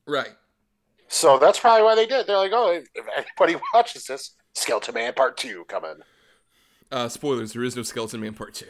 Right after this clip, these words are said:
Speaker 2: I know. We should make it. We just use our monthly Patreon budget.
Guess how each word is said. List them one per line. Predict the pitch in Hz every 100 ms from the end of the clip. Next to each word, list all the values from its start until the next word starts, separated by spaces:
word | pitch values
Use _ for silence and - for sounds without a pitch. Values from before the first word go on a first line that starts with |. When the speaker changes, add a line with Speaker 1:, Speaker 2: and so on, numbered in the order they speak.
| - - - - 110
Speaker 2:
I | 127 139
know. | 113 95 92 92 90 - _ _ _ _ _ _ -
We |
should | 151 - 95
make | 95 117
it. | - - _ _ _ _ _ _
We | 101 101 _
just | - 98
use | 101 101
our | 101
monthly | 92 107 101
Patreon | 92 98 113 87 78 80
budget. | 80 78